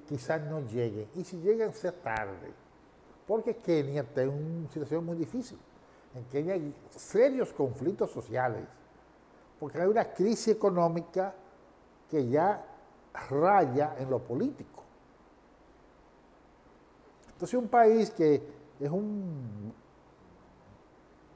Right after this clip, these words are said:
violenta protesta y cosas, <laughs> como que sus fuerzas policiales tienen que emplearla en eso, en el orden público, controlar, para mandarla para otro país, como que está difícil.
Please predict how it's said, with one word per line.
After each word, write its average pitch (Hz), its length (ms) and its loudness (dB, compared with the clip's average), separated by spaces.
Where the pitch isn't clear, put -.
violenta 165 680 2
protesta 165 580 2
y 139 60 -2
cosas, 143 340 -4
<laughs> - 840 -16
como 185 260 -2
que 180 240 2
sus - 260 -4
fuerzas 214 460 4
policiales 127 640 -2
tienen 190 260 2
que 160 80 0
emplearla 120 460 0
en 113 100 -10
eso, 277 300 -12
en 110 60 -8
el 110 120 -8
orden 107 220 -6
público, 269 460 -6
controlar, 127 460 -10
para 147 140 -4
mandarla 180 360 0
para 208 160 4
otro 214 200 0
país, 208 260 0
como 113 220 -6
que 104 80 -18
está 139 140 -2
difícil. 120 440 -8